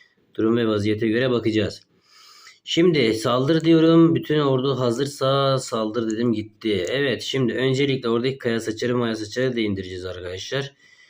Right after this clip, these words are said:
Şimdi abi şöyle dört tane balon, zeplin,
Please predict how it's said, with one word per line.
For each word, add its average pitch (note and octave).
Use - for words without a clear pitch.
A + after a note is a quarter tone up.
Şimdi D3
abi G2+
şöyle A#2+
dört B2+
tane A2+
balon, G2+
zeplin, G#2+